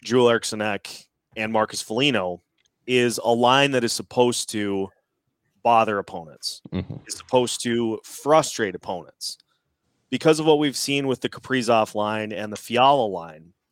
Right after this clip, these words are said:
Speaker 1: you're not asking those guys to score as much as you are to just try to throw off whatever line they match up against. And honestly, I thought of the guys on that line that Jordan Greenway's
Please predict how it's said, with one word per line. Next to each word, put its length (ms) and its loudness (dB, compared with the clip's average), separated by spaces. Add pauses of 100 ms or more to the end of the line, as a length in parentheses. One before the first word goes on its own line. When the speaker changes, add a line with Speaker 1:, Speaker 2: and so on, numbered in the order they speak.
(120)
Speaker 1:
you're 80 -8
not 200 2
asking 380 0
those 200 -4
guys 300 -4
to 100 -12
score 400 -2
as 160 -12
much 240 -6
as 100 -14
you 160 -6
are 220 0
to 120 -14
just 380 -4
try 460 -2 (200)
to 280 -4 (760)
throw 600 2
off 640 2 (720)
whatever 400 0
line 260 -2
they 100 -8
match 300 -10
up 160 -10
against. 600 -14 (440)
And 500 -6 (760)
honestly, 720 0 (1200)
I 260 2
thought 400 4
of 480 2
the 100 -2
guys 360 2
on 120 -2
that 220 -4
line 400 -4
that 120 -6
Jordan 320 -2
Greenway's 1000 -4